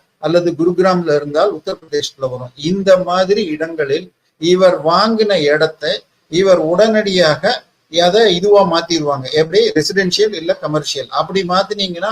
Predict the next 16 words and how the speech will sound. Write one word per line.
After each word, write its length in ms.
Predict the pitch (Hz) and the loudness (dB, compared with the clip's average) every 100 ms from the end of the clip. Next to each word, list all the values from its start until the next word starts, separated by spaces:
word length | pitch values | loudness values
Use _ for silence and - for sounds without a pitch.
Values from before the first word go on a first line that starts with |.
| 214 | -6
அதே 560 | 151 165 190 214 220 | -4 0 4 4 4
லேண்டு 360 | 175 160 151 170 226 _ _ - | 2 -2 -4 -6 -6 _ _ -2
கைடன்ஸ் 480 | 151 170 190 202 196 | 2 2 2 0 2
வேல்யூவே 380 | 185 185 202 226 | 0 4 2 2
பதினஞ்சு, 320 | 175 175 185 | 0 -2 -4
இருபது 360 | 170 170 170 160 | -4 -2 -4 -6
கோடி 260 | 160 175 156 | -8 -2 -2
ஆகும் 240 | 143 143 | -2 -6
ஒரு 120 | 135 | -10
ஏக்கரு, 460 | 135 147 - 139 147 - _ _ - | -8 -8 -6 -8 -8 -10 _ _ -4
மார்க்கெட் 420 | 147 175 190 165 | -2 0 -2 0
வேல்யூ 400 | 156 151 202 170 | 0 2 0 -2
இன்னும் 260 | 165 180 190 | -6 -10 -6
பல 220 | 156 160 | -6 -4
மடங்கு 340 | 147 147 160 | -6 -6 -8
இருக்கும். 260 | 139 - | -10 -10